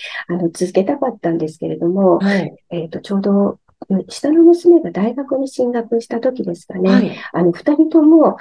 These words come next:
Speaker 1: やはり自分のやりたいことを見つけて、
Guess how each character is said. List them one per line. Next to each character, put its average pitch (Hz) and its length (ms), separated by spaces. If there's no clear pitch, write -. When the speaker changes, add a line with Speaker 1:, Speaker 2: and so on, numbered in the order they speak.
Speaker 1:
や 214 80
は 196 40
り - 60
自 180 180
分 226 160
の 214 100
や 214 100
り 240 80
た 285 160
い 311 60
こ 262 140
と 180 200
を 170 60
見 170 160
つ - 80
け 190 100
て、 190 360